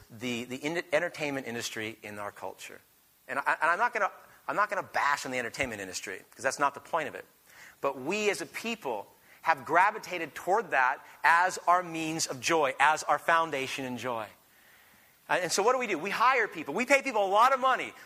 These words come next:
to sing, to tell us jokes, to perform incredible feats on the, on the football field or the baseball field. Pay them lots of money to receive joy from it. And many of those things are joyful, and we should. We should rejoice in the music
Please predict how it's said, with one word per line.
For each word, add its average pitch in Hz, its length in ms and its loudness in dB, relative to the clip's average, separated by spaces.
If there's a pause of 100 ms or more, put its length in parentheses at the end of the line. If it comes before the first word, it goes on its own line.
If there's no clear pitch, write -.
to - 80 -2
sing, 240 440 2
to 170 60 -10
tell 180 200 4
us 165 100 -4
jokes, 220 380 0
to - 100 -14
perform 190 540 -2 (260)
incredible 202 540 4
feats 226 300 -4
on 175 180 2
the, 165 100 -4
on 156 160 4
the 139 60 -4
football 214 360 4
field 214 260 2
or 185 120 2
the 135 80 -6
baseball 208 400 4
field. 208 260 0 (160)
Pay 202 120 4
them 180 140 2
lots 233 260 4
of 226 80 -8
money 254 240 2 (200)
to 190 100 0
receive 202 360 0
joy 240 260 4
from 160 160 -6
it. 131 80 -4 (160)
And 196 120 2
many 302 180 4
of 339 80 0
those 277 160 0
things 254 220 -2
are 214 180 6
joyful, 254 600 2
and 202 120 0
we 233 80 -2
should. 349 480 0 (440)
We - 80 -2
should 359 240 0
rejoice 226 680 0 (220)
in 208 140 2
the 202 40 0
music 196 480 0